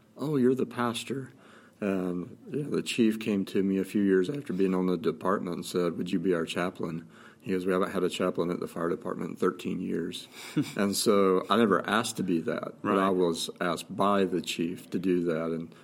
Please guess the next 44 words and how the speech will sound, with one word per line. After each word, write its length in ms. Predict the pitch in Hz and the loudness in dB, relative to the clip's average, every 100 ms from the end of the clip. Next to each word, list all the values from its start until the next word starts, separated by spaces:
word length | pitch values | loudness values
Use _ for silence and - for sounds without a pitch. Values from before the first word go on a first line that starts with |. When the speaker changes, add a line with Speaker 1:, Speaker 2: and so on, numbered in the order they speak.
| - | -18
Speaker 1:
still 220 | - 120 | 2 6
do 100 | 110 | 6
that 200 | 95 90 | 4 2
to 80 | - | 0
this 160 | 87 85 | -2 0
day. 420 | 87 92 92 87 | 2 4 4 2
And 200 | 80 82 | -2 -6
Speaker 2:
Uh-huh. 220 | - 107 113 | -10 -6 2
Speaker 1:
then 140 | 113 | 4
that 160 | 113 104 | 4 4
branched 320 | 101 98 98 | 2 2 2
out 120 | 92 | 2
into 200 | 92 90 | 4 2
being 240 | 90 92 92 | 4 4 2
a 60 | |
chaplain 400 | 85 95 90 95 | -2 -4 -4 -2
with 160 | 92 - | -2 -2
the 80 | 95 | -2
sheriff's 300 | 113 110 113 | -2 -4 -4
department. 580 | - 95 - - - - | -6 -4 -4 -8 -12 -14
Speaker 2:
Yeah. 200 | - 98 | -6 -4
Speaker 1:
So 120 | 90 95 | 0 0
I 40 | |
got 120 | 92 | 2
to 60 | - | 2
know 140 | 95 | 2
the 100 | 90 | 2
law 280 | 95 101 104 | 2 4 4
enforcement. 640 | 92 - - 78 - 85 - - | 2 -2 -6 -6 -6 -6 -6 -4
And, 280 | 95 92 87 - - - | -2 0 -2 -10 -20 -4
you 100 | 104 | 0
know, 220 | 95 95 | 2 4
it 80 | 98 | 4
was 260 | 101 - - - - - - | 0 -4 -12 -20 -20 -20 -12
volunteering 640 | - 104 113 107 - 104 101 | 0 2 4 2 2 2 2
because 260 | 98 107 101 | 2 2 4
there 100 | 104 | 4
was 140 | 92 | 4
a 60 | 92 | 2
need, 300 | 98 98 92 | 4 4 2
and 160 | 92 | 2
then 140 | 95 92 | 2 0
it 80 | 92 | 0
just 260 | 87 - | -2 -4